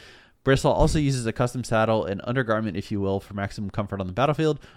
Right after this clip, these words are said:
All of this, we haven't even mentioned the deodorant <laughs> that he uses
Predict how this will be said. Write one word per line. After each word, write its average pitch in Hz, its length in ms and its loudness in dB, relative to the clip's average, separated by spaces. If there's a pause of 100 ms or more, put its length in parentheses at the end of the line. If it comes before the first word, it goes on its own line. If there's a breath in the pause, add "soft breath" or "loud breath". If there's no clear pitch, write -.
(100)
All 127 140 8
of 143 60 2
this, 139 200 0
we 120 80 -2
haven't 120 240 2
even 120 180 0
mentioned 110 300 -2
the 95 80 -2
deodorant 107 440 0
<laughs> - 0 -
that - 220 0
he 131 80 0
uses 113 640 -2